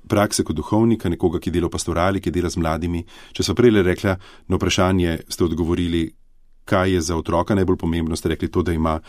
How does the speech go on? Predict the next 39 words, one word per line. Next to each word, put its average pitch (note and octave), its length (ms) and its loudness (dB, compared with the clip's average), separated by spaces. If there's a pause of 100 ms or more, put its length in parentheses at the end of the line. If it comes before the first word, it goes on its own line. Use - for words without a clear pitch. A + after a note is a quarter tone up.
(140)
eno E2 180 -2
zaupanje E2+ 440 2
vase E2 360 2
in E2+ 80 2
zaupanje D#2+ 340 -2
v D2 60 -4
tiste, - 260 -4
s - 60 -4
katerimi D2+ 380 -4
živi E2 440 -2
in D2 200 -6
raste. F2 500 -4 (560)
Kaj A#2 200 2
po A#2+ 120 2
vaše G#2+ 300 2
pa G2 160 -2
je F2+ 220 0
pri F2 280 -2
starševski - 840 -4
vzgoji D2+ 420 -4
najbolj D#2 400 0
pomembno D2+ 460 -2
za D2+ 140 -4
to, F2 300 0 (560)
da F2+ 180 -2
bi D#2 140 0
prišli F#2+ 360 2
do D#2+ 200 0
cilja, E2 420 2
če F2+ 120 -2
si E2+ 120 -2
želimo, D#2 340 0
da D2 120 -4
bi D2 120 -6
bila D2+ 200 -2
duhovna D#2 400 -2
rast D2+ 320 -4
tudi D2 220 -6
uspešna, - 520 -4